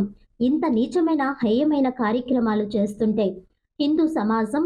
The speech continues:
విశ్వ హిందూ పరిషత్, బజరంగ్ దళ్, ఆర్ఎస్ఎస్ ఏమి చేస్తున్నట్టు? హిందూ ధర్మాన్ని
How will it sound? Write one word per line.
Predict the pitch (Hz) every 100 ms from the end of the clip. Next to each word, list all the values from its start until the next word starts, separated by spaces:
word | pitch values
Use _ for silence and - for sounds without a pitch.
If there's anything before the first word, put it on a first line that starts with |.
| 247
విశ్వ | 240 240 359
హిందూ | 311 269 247
పరిషత్, | 233 202 220 339 359 214
బజరంగ్ | 220 202 254 240 202
దళ్, | 240 370 - - - -
ఆర్ఎస్ఎస్ | 233 247 285 247 240 - 220
ఏమి | 233 262
చేస్తున్నట్టు? | 247 220 240 220 208 202 190 - - _ _ _
హిందూ | 302 330 381
ధర్మాన్ని | 247 214 240 285 247 226